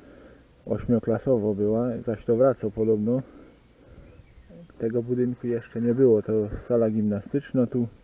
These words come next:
e, było takie małe boisko, takie klepisko i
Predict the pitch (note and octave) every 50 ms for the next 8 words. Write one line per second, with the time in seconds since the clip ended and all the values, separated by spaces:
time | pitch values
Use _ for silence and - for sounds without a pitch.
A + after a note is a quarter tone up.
0 | - - - - - - - - - - _ - - A#2 A2 G#2 G2+ G#2 A#2+ A#2+
1 | A#2 A2+ A2 - G#2+ G#2+ - - A2+ A#2 A2+ A2+ A2 A2 G#2 G#2 G#2+ G#2+ A#2 A#2
2 | - - - G#2+ - - A2 - A#2 A2 - - A2 G#2+ - - B2 - - -
3 | - A2+ G2+ - - - - - - - - - - - - - - - - -
4 | - - - - - - - - - A2+ A2 A2